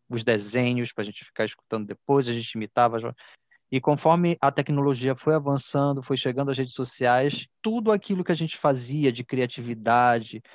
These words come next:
desenho, referente ao mundo de entretenimento, a gente tá hoje engajado totalmente e fortemente, né? E tu tinha até comentado uma vez, "Olha, a gente gravava muito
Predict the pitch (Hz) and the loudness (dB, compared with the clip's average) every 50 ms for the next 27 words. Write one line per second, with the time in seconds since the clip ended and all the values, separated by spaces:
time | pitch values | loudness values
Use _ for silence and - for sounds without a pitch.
0 | - _ _ - 131 135 135 127 120 117 117 123 127 127 127 127 123 120 117 113 | -20 _ _ 0 2 4 4 2 0 0 0 2 2 4 2 2 2 0 0 -2
1 | 110 110 - - - - - - 135 135 - 151 139 143 147 - - 139 131 131 | -4 -4 -8 -14 -20 -14 -4 0 0 2 4 4 4 4 2 4 4 2 4 4
2 | 143 175 190 175 165 147 143 151 156 151 147 147 143 - 147 143 143 135 135 139 | 2 2 2 0 -2 -6 -4 -4 -2 0 0 0 2 2 0 0 2 0 0 0
3 | 143 - 151 139 - 143 - - - 165 165 165 - _ _ _ _ _ - 139 | 2 2 0 0 0 -4 -4 -2 0 0 0 0 -2 _ _ _ _ _ 0 0
4 | 143 139 139 147 143 143 143 151 139 131 127 127 131 131 135 139 - _ _ - | 2 2 2 0 2 4 4 4 4 4 4 4 4 2 0 -12 -14 _ _ 4
5 | 160 175 - - 208 202 185 165 165 170 - - - 175 175 - - - 151 165 | 4 4 6 4 2 4 4 2 0 0 -2 -2 -2 -2 -2 -2 2 4 4 4
6 | 131 - - - 202 175 139 120 117 - - 104 104 104 104 120 _ _ _ _ | 4 0 -8 -6 -2 -2 -2 -2 -2 -4 -8 -8 -8 -8 -10 -10 _ _ _ _
7 | _ _ _ - 117 120 123 127 127 131 127 - 135 - - 143 131 123 147 147 | _ _ _ -6 -4 -2 0 0 0 -2 -2 -4 -6 -2 2 0 2 4 2 2
8 | - 160 156 160 165 160 - 190 - 139 135 135 135 135 135 131 123 120 120 139 | 2 0 0 0 -2 0 2 2 2 2 2 0 0 0 0 0 0 0 4 4
9 | 139 127 117 117 120 _ _ - - - _ _ - 120 110 - - 123 123 123 | 4 4 2 0 -4 _ _ -20 -20 -20 _ _ -12 -12 -10 -6 -2 0 2 2
10 | 123 123 123 117 123 120 120 123 127 147 170 170 - - 180 180 | 4 4 2 2 2 0 2 2 0 0 0 0 0 -4 -4 -6